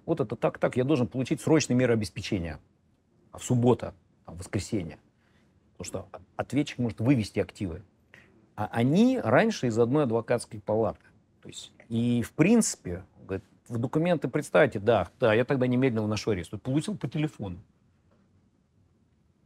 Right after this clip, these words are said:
То есть у нас, в нашей ситуации, это такой простор для интерпретации, ну, в принципе, невозможно, да?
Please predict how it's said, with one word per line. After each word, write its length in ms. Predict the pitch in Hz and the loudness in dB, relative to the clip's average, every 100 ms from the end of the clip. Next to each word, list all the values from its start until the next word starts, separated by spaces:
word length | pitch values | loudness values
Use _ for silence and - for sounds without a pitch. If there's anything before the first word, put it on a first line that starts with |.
| _ _ _ | _ _ _
То 100 | 160 | 2
есть 240 | 170 - - _ _ _ _ _ _ _ _ _ _ - | 4 2 -16 _ _ _ _ _ _ _ _ _ _ -4
у 100 | 180 | 2
нас, 440 | 185 233 - - _ - | 4 4 2 -8 _ -16
в 160 | 110 | -2
нашей 300 | 127 117 - | 2 2 0
ситуации, 520 | - - 113 87 98 | -14 0 0 0 -6
это 100 | 110 - | -8 -2
такой 260 | - 139 226 | -2 0 0
простор 420 | 165 135 - 127 | 2 0 0 -2
для 120 | 110 | -2
интерпретации, 280 | 113 113 156 | -4 -4 -4
ну, 60 | 151 | 0
в 40 | |
принципе, 280 | 185 - 120 | 0 0 0
невозможно, 600 | 120 120 117 113 87 - - | 0 2 2 0 -4 -10 -4
да? 240 | 127 185 | 0 0